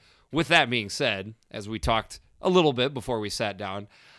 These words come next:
I find something juicy with all of these games.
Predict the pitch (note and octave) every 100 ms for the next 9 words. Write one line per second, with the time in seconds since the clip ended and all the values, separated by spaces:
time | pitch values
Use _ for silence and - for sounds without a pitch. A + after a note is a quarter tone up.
0 | - _ _ _ _ - D3+ F3 F3 D#3
1 | C#3 - C3+ C3 A#2+ F#2+ A2+ G#2 A#2 G#2
2 | G2+ - B2 A2+ - - G#2+ A2 G2 G#2
3 | F#2 - F#2 F#2 - -